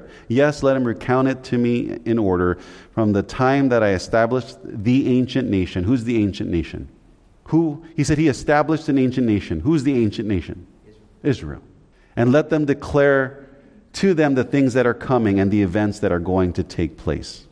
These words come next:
Speaker 1: Now, in Isaiah, Yahweh, the Father,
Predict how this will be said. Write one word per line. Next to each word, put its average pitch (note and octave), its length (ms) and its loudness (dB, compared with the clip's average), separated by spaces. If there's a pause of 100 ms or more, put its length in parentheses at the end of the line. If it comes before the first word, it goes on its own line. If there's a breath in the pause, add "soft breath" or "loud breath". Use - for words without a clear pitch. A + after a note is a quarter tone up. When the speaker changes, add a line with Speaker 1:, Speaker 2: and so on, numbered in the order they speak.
(400)
Speaker 1:
Now, D2+ 260 -2 (580)
in A2+ 140 0
Isaiah, G#2 580 2 (640)
Yahweh, G#2+ 600 0 (520)
the A#2 100 0
Father, C#3 580 0